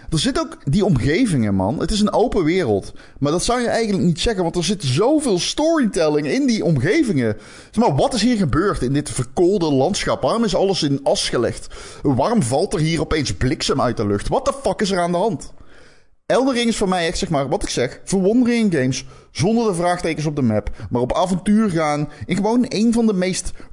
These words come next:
prikkelende werelden, met de meest prikkelende art direction die ik ooit heb gezien in een stukje entertainment.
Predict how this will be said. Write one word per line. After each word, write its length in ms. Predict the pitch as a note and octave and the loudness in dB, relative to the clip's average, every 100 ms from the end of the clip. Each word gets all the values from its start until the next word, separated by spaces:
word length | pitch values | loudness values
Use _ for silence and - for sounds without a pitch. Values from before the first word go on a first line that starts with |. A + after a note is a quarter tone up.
| - | -8
prikkelende 1000 | - F3 F3 A#3 A#3+ G#3+ G3 G3 F3 E3 - - | -4 -2 -2 -2 0 2 4 2 2 0 -6 -10
werelden, 880 | - A#2 F#3+ C4 G3+ D#3+ B2+ A#2+ A2+ A2+ - _ _ _ _ _ - | -2 0 2 2 2 2 2 0 0 -4 -20 _ _ _ _ _ -2
met 220 | C3+ E3 | -2 0
de 60 | F#3 | 0
meest 280 | F3+ E3+ - - | 0 -2 -6 -8
prikkelende 580 | - F3+ G3+ A3+ G3 E3+ | -2 0 0 2 2 2
art 220 | C#3 F3 | 2 2
direction 640 | D#3+ B2 A#2+ - G#2+ G#2 - - - | 2 2 0 0 0 0 -4 -20 -6
die 160 | - D#3+ | 0 0
ik 160 | C#3 - - - | -2 -10 -10 0
ooit 300 | G#3 B3+ E3+ | 2 4 0
heb 160 | F3 | -2
gezien 400 | D3 B2 F3+ C#3 | 0 2 2 0
in 120 | B2+ D3 | 0 0
een 60 | |
stukje 300 | C3+ F3 D#3 | 0 -2 -2
entertainment. 680 | C3+ C#3+ B2+ F3 G#3 G#2 - | -2 -2 -2 0 0 0 -4